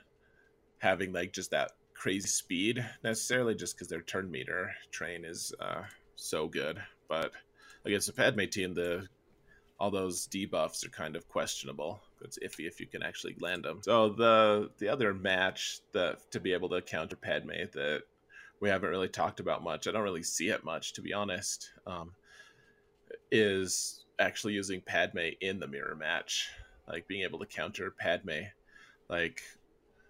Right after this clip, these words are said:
uh, what are you guys' thoughts on that match? Like, what do you think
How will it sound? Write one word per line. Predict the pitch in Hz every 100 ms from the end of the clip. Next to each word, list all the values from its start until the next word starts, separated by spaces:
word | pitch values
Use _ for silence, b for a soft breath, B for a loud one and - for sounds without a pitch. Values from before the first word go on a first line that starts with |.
| _ -
uh, | - -
what | 110
are |
you | 151
guys' | 151 117 104 -
thoughts | 87 92 90 -
on | 82 82
that | 76 69
match? | 67 64 - - -
Like, | - 107
what | 113
do |
you | 110
think | - 95 95 -